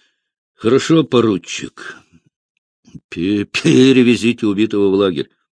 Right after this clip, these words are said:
Едемте, Варвара Андреевна». По дороге она спросила: «Неужто Казанзаки турецкий агент?»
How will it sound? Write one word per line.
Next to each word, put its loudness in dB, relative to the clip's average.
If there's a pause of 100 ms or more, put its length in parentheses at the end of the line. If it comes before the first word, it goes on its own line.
(880)
Едемте, -8 (220)
Варвара -6
Андреевна». -10 (1080)
По 0
дороге 0
она -8
спросила: -8 (600)
«Неужто -4
Казанзаки -8
турецкий -8
агент?» -10